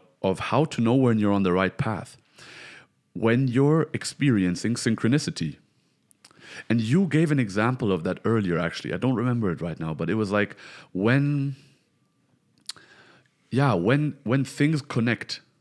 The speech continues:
when things match up seamlessly, like,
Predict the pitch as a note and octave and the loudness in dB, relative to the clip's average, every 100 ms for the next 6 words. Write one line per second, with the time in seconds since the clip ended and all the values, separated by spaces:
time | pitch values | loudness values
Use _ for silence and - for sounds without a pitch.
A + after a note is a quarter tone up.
0 | _ _ _ G#2 G2+ - B2+ C3 G2+ G#2 | _ _ _ -2 -2 0 2 2 2 0
1 | G#2 - F#2+ - - _ _ _ _ - | 0 -2 -2 -4 -16 _ _ _ _ -6
2 | - A#2+ F#2 D#2+ D#2+ C#2 - _ - F2+ | 0 0 0 -2 -6 -10 -12 _ -4 -4
3 | F2 | -4